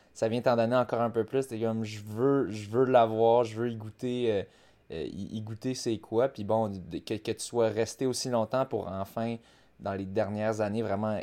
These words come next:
éclore sur la scène, euh, québécoise, euh, c'est, ben, on, on voit là la détermination, puis c'est ça qui fait,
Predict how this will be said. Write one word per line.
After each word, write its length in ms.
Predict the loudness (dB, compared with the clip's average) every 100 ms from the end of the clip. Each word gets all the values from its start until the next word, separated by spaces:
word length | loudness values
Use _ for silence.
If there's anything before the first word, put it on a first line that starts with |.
| -4
éclore 720 | -6 -4 2 6 8 8 4
sur 160 | -2 -4
la 140 | -4
scène, 400 | -6 -6 -6 -6
euh, 240 | -8 -12 -10
québécoise, 680 | -8 -6 -6 0 2 2 0 -12 -20 _ -12
euh, 180 | -10 -10
c'est, 400 | -12 -12 -12 -14 -16 -18 -20 -20 -16
ben, 140 | -16
on, 480 | -16 -16 -16 -10 -4
on 40 | 0
voit 240 | 4 6
là 120 | 8
la 120 | 6
détermination, 960 | 6 2 0 0 -2 -2 -2 -4 -6 -8
puis 80 | -12
c'est 80 | -12
ça 140 | -10
qui 100 | -10
fait, 200 | -8 -8